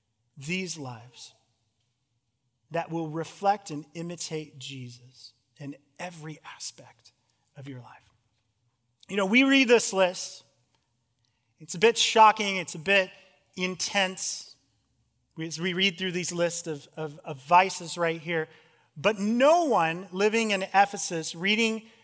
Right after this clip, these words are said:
this list would have been shocked by a list like this, because the way of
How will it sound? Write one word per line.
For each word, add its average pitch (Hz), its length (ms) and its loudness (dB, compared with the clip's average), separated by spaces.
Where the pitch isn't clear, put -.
this 185 340 0
list 180 300 2
would 175 140 -2
have 165 100 -2
been 165 160 -4
shocked 170 480 2
by 151 320 2
a 151 80 -8
list 151 320 -6
like 139 280 -8
this, 135 340 -14
because 165 500 -4
the 165 140 -4
way 233 280 4
of 196 160 2